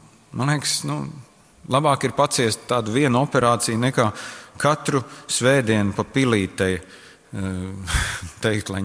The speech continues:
ņem ārā, ja. Dzīve par īsu būs, ja. Eh, bet, nu, jā, tas ir tas, eh, nu, kad es domāju par aizlūgšanu alfā, un aizlūgšanu vispār. Man šķiet, ka aizlūgšanai būtu jābūt kaut kam tik dzīvelīgam, ka,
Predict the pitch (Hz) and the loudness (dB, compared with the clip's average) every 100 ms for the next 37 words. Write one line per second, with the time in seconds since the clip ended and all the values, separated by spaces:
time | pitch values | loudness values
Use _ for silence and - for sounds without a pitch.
0 | 104 101 110 107 85 82 - 101 - - | 0 0 0 -2 -4 -8 -8 -8 -10 -18
1 | - - 107 165 113 - 110 120 90 - | -20 -14 -8 -4 -4 -4 -4 -4 -6 -10
2 | 92 - - - - - - - - - | -14 -14 -12 -12 -14 -18 -18 -18 -18 -18
3 | - - - - 113 110 113 - - - | -20 -20 -20 -12 -6 -4 -6 -12 -20 -14
4 | 131 156 175 190 113 139 - 139 113 135 | 0 2 4 2 2 0 -2 -2 -2 -2
5 | - - 143 127 117 - - 143 131 131 | -2 0 2 0 0 -8 -12 -4 -4 -4
6 | - 117 113 139 135 98 107 123 113 98 | -6 -4 0 2 2 2 2 2 2 -2
7 | 90 - 95 95 92 87 104 107 147 - | -2 -4 -2 -2 -4 -4 -2 0 0 0
8 | 110 104 - - - - - 117 165 139 | 0 0 -6 -20 -20 -12 0 4 4 4
9 | 113 - 110 131 - - 82 85 101 107 | 2 2 4 4 2 -2 -4 -2 0 0
10 | 135 - 139 127 107 - 110 104 98 135 | 2 2 2 2 0 2 0 0 0 0
11 | 117 101 131 123 113 - 120 113 175 135 | 0 -2 -2 -2 -4 -4 -4 -2 0 2
12 | 107 107 104 101 - | 2 2 2 0 -2